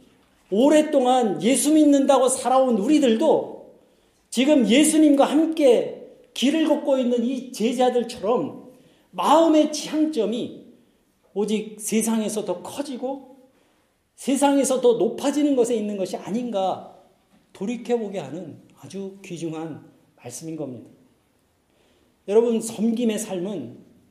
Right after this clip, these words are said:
우리가 그냥 마음 먹는다고 사라지는 삶의 태도가 아닙니다. 섬김의 삶은 오직 믿음이 깊어질 때 살아갈 수 있는 삶의 방식입니다. 그런데 믿음이 깊어질 때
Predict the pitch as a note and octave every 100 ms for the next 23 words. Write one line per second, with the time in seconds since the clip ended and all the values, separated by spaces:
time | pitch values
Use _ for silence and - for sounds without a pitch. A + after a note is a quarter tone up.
0 | _ _ _ - G#3 B3 B3+ A3 A#3+ A3
1 | D#3 D3 A#3 B3 B3 A#3+ A3 G#3 G#3+ -
2 | A3 G3 G3+ G3+ - F3+ F#3 F#3 F#3+ F3
3 | F3 D#3+ A#2+ C#3+ E3 D#3+ - - _ _
4 | _ _ _ _ _ _ _ - B3 C#4
5 | C#4+ C#4 C#4 - A3+ C#4 C#3+ B2 - -
6 | _ _ _ _ _ _ F#3+ A3+ D4 G3
7 | D3 G#3+ A3+ D4 C#4 C#4+ - - - -
8 | - - - D4+ B3+ A3+ - F#3+ B2+ -
9 | - - _ _ _ _ _ _ _ -
10 | - G3+ G#3 G#3 G3+ G#3+ E3 E3 A3 D#3+
11 | - - - - F3+ F3+ F3+ F3 F3 C3+
12 | D3 D#3+ D3+ B2 - - _ _ _ _
13 | _ _ _ _ _ - C4+ C#4 C#4 F#3
14 | A#3 C#4+ C#4+ - - G#3 C4 B3 G3+ F#3+
15 | C#3 A#2 -